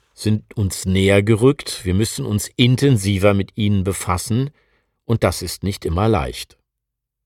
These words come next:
Angesichts des rasanten Wandels der internationalen Ordnung sollten wir im Westen jedoch nicht erstarren. Wir sollten vielmehr schauen,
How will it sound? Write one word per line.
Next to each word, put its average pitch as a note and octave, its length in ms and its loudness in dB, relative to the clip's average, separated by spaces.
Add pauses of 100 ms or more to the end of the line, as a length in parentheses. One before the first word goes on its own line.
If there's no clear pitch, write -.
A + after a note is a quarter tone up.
(760)
Angesichts C#3 800 2
des F#2+ 260 -2
rasanten G#2+ 640 2
Wandels F#2+ 720 0 (400)
der E2+ 80 -2
internationalen G#2+ 1000 2
Ordnung B2 680 -2 (500)
sollten C3+ 520 2
wir E3 180 2
im G#2+ 200 0
Westen F#2 480 -2
jedoch C3+ 340 2
nicht G#2 280 -2
erstarren. F2 680 -2 (680)
Wir G2 100 -4
sollten G#2 460 2
vielmehr B2+ 640 2
schauen, A2+ 640 0